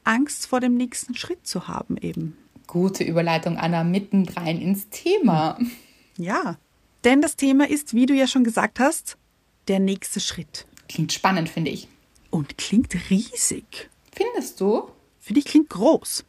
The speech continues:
Speaker 1: Ja, find, also, Moment. Ich weiß, was du meinst. <laughs> Aber ich finde, auf den ersten Klang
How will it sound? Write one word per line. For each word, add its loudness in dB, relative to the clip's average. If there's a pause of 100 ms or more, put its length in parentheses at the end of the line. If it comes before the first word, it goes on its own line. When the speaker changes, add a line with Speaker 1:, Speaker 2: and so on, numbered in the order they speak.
Speaker 1:
Ja, 6
find, 2
also, 4 (420)
Moment. 6 (560)
Ich 0
weiß, 4
was -6
du 0
meinst. 2 (640)
<laughs> 2
Aber 6
ich -2
finde, 6
auf 4
den 0
ersten 4 (100)
Klang 4